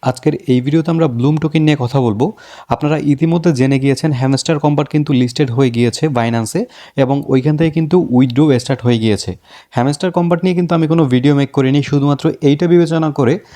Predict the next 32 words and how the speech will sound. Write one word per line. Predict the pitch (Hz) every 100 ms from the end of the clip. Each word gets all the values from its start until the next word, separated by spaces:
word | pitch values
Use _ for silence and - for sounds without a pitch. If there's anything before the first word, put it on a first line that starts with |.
| - -
যে | 117 135 143 139 135 -
ক্লিকের | 180 180 190
মাধ্যমে | 185 170 180
আসলে | 170 196 180
এতগুলো | 143 139 160 170 147
পয়েন্ট | 147 143 147 -
তারা | 135 127
দিচ্ছে, | 110 120 123 - 120 123
তারা | 117 117 123
আদৌ | 123 127 123
উইথড্র | 117 117
দিবে | 110 127 151
কিনা, | 147 120 196 - - _
এই | 143 147
বিষয়টা | 160 170 165
বিবেচনা | 143 147 165 156
করে | 196
আমি | 160 139
কিন্তু | 143 135
কোনো | 143 127
ভিডিও | 117 123
মেক | 131 127
করিনি। | - 143 120 107
কিন্তু | 135 139
এখন | 147 160
আপনি | 156 147
দেখেন | 131 120 175 196 -
ওইটা | 131 139
থেকে | 151 156
যারা | 135 135
কাজ | 131 147 -
করেছিল | 156 135 -